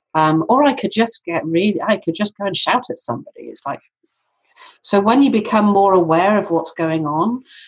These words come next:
then you, you know, you start learning to work with it. It's like, okay, I've,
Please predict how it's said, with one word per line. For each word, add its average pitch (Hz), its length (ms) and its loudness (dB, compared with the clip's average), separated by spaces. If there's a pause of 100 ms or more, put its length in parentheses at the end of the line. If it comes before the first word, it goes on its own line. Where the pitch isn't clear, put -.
(380)
then 180 200 0
you, 180 380 -2 (280)
you 208 120 -2
know, 185 80 0
you 165 180 0
start 247 400 -2
learning 202 280 2
to 208 140 -8
work 262 260 -2
with 147 100 -12
it. 139 100 -10
It's - 140 -12
like, 165 160 -6
okay, 190 320 0
I've, 135 120 -2